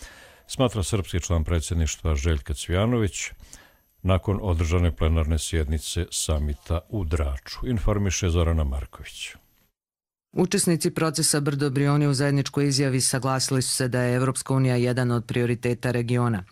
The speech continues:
Speaker 2: Saglasni su da je regionalna saradnja ključna za napredak. Srpski član predsjedništva Željka Cvijanović naglasila je da saradnja i partnerske odnose koji se promovišu praksa često demantuje.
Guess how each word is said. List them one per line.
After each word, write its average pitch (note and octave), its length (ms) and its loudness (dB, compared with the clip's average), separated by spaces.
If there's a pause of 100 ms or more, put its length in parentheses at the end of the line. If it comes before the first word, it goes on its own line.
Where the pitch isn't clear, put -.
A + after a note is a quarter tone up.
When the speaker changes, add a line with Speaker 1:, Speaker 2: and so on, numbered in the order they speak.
Speaker 2:
Saglasni C3+ 560 0
su C3 160 0
da B2+ 100 0
je B2 120 2
regionalna B2 520 0
saradnja B2+ 480 0
ključna A#2+ 460 -2
za A#2+ 120 0
napredak. A2 600 -4 (420)
Srpski D#3+ 400 -2
član D3 260 2
predsjedništva C3 640 0
Željka A#2+ 340 -2
Cvijanović B2+ 540 0
naglasila B2 540 0
je A#2+ 120 0
da A2 280 0
saradnja B2+ 600 0
i C3 60 0
partnerske B2+ 680 -2
odnose C3 400 2
koji A2 240 0
se A2+ 140 0
promovišu B2+ 680 0
praksa - 460 -2
često A#2 420 -2
demantuje. B2 560 0